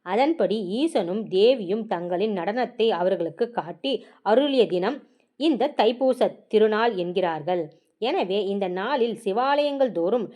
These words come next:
நடராஜருக்கும் சிவபெருமானுக்கும் சிறந்த அபிஷேகம், ஆராதனைகள் நடைபெறும்.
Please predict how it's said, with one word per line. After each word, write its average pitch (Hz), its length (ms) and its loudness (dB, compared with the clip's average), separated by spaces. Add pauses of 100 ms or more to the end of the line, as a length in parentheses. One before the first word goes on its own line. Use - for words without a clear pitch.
(240)
நடராஜருக்கும் 240 1000 2
சிவபெருமானுக்கும் 233 1120 0
சிறந்த 240 340 0
அபிஷேகம், 202 600 0
ஆராதனைகள் 208 720 0
நடைபெறும். 190 580 0